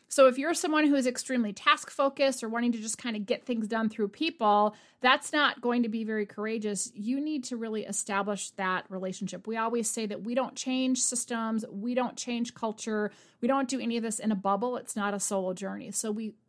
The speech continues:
always, always start with building relationships. If you think about it, if you have a relationship with somebody,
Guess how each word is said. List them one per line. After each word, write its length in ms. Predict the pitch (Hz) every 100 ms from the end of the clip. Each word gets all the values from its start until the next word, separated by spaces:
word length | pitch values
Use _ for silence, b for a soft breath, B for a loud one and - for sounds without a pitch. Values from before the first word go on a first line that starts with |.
| _
always, 380 | 247 269 277 254
always 360 | - 214 220 214
start 440 | - 202 240 285 b b b -
with 280 | 240 220 196
building 320 | 220 208 214
relationships. 800 | 202 202 190 196 196 - - 240
If 100 | 247
you 80 |
think 180 | 254 285
about 180 | 269 208
it, 100 | 208
if 100 | 208
you 80 | 254
have 80 | 320
a 40 |
relationship 540 | 240 196 208 254 269 -
with 120 | 285
somebody, 440 | 302 294 311 320